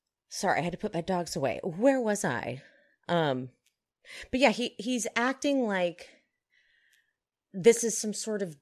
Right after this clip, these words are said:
duty he ha-, I mean, I, I gotta do it. This is what happens when you, when you're with Teresa. This is what you have to do.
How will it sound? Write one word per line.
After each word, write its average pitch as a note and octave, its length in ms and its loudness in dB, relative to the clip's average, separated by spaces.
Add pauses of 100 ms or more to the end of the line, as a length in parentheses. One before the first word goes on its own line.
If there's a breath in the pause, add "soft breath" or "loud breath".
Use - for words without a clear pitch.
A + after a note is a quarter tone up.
duty G3+ 400 0
he F3+ 380 -12
ha-, G3 240 -6
I F#3 80 -6
mean, F3 180 -2
I, E3+ 520 -10
I - 20 -8
gotta G3 260 0
do A#3+ 220 0
it. D4 60 2
This F3+ 180 -6
is F3 80 -10
what F#3+ 100 -4
happens A3 320 -4
when E3 120 0
you, D#3 140 0 (520 loud breath)
when G3+ 120 4
you're G3+ 120 6
with A3 180 4
Teresa. A#3 460 2
This F#3 200 -2
is G3 120 -8
what A3 140 -4
you G3+ 100 -4
have G#3 240 -8
to - 80 -12
do. G#3+ 420 -2